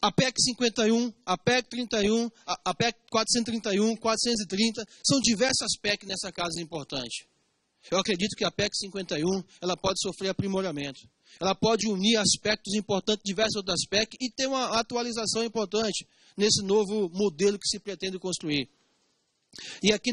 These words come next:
e mais especificamente sobre guardas municipais, a pec cinco três quatro, pessoal. Essa pec está nessa casa desde dois mil e dois. Né, Arnaldo Faria de Sá? Eu acho que o Arnaldo Faria de Sá até sonha com essa pec, né?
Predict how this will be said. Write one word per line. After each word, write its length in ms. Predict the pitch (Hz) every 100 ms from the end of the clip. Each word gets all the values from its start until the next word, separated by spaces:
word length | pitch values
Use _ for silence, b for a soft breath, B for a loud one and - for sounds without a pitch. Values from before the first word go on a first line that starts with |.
| 233
e 160 | 226
mais 220 | 214 220 214
especificamente 720 | - 208 220 - 202 208 208
sobre 180 | 208 190
guardas 260 | 190 190
municipais, 480 | 196 196 - 185 190
a 60 | 196
pec 280 | - 202 -
cinco 160 | 190
três 220 | 196 170
quatro, 280 | - 147 120
pessoal. 220 | - - - B B B
Essa 260 | 180 220 190
pec 220 | 202 202
está 180 | - 196
nessa 300 | 196 190 160
casa 220 | 190 185
desde 240 | 202 180
dois 200 | 170 208 160
mil 160 | 180 196
e 40 |
dois. 360 | 151 170 147 117 - - _ _ _ _ B B B B -
Né, 100 | 175
Arnaldo 300 | 185 175 160
Faria 180 | 147 139
de 100 | 127
Sá? 100 | 135
Eu 80 | 160
acho 100 | 185
que 440 | - 220 214 214 190
o 100 | 180
Arnaldo 240 | 170 185
Faria 140 | 190 185
de 60 |
Sá 100 | 196
até 200 | 180 233 180 - -
sonha 380 | - 190 208 190
com 80 |
essa 160 | 180 170
pec, 260 | - 151 147
né? 400 | 135 123 139